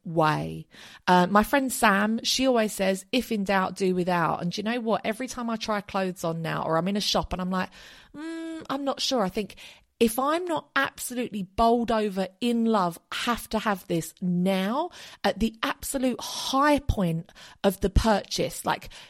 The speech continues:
that's when you get the whole rush of adrenaline, and it's when you're purchasing it. That's, that's when you're gonna love it the most. If you don't feel that then,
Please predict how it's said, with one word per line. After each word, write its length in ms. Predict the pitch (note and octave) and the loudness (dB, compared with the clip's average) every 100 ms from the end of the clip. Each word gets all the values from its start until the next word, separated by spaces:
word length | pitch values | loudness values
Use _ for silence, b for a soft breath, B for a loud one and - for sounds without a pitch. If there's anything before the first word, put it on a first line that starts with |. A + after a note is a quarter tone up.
| B | B
that's 260 | A#3 A3 A#3 | 4 4 2
when 180 | B3+ A3+ | 0 2
you 140 | A3 | 0
get 260 | - A#3 - | 0 0 0
the 80 | |
whole 300 | F3+ - F3 | -2 0 0
rush 380 | E3+ F3+ F#3 - | 0 -2 0 -2
of 80 | F3+ | -2
adrenaline, 540 | E3 F3+ E3 E3+ E3+ E3+ | -2 0 0 -2 -6 -6
and 80 | |
it's 200 | E3+ F3 - | -8 -10 -18
when 400 | - F#3+ G3 F#3 | -6 4 4 6
you're 160 | F3+ E3+ | 4 4
purchasing 760 | - G3 F3+ - F3 - D#3 | 4 6 2 0 -6 -4 -4
it. 220 | D#3 D3 - | -4 -4 0
That's, 260 | G#3+ - - | 0 -2 -2
that's 280 | - - - | 2 2 0
when 120 | G#3 | -2
you're 120 | G3 F3+ | 0 0
gonna 200 | F#3 F3+ | 0 0
love 260 | F#3 F#3 | 0 -2
it 120 | F#3 | -4
the 60 | F3 | -4
most. 340 | E3+ D#3 - | -2 -2 -4
If 100 | A3 | -4
you 140 | A#3+ D#4 | 2 6
don't 200 | F#4 - | 4 2
feel 180 | C#4+ B3 | 0 0
that 220 | A3+ F3 | 0 0
then, 400 | E3+ E3+ B3 | 0 2 -2